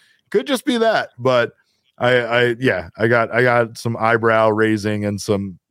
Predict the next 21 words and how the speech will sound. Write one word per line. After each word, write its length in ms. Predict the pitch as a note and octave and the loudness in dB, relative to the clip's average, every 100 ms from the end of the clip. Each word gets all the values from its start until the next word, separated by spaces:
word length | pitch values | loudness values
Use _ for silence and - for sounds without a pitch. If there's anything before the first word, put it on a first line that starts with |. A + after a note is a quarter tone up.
| A2+ | -4
wink, 240 | A#2 G#2 | -4 0
wink, 220 | A2 G2+ G#2 | -2 -2 -2
nudge, 300 | G#2+ G2+ G2+ | 0 0 0
nudge 260 | G#2+ G2+ | 0 2
about 260 | G#2 G#2 G2+ | 0 0 0
some 160 | A2+ | -6
of, 180 | G#2 G2+ | -6 -2
uh, 240 | G2+ G2 F#2 _ _ _ _ | 0 0 -4 _ _ _ _
some 200 | - C3+ | -2 0
of 60 | A#2 | 0
the 60 | |
changes 360 | - B2+ A2 G#2 | 0 -2 -2 0
that 100 | G#2+ | 0
we 80 | G#2+ | 0
might 220 | G#2+ F#2+ | -2 -2
see 180 | - A2 | -6 -4
to 100 | G#2 | -2
the 100 | G2 | -4
Serpientes 600 | - G#2 G#2 G#2 G2+ F#2 | -4 -4 -2 -4 -4 -4
jersey. 360 | G2 F#2 F2 F2 | -4 -4 -4 -4
So 220 | G#2 | -2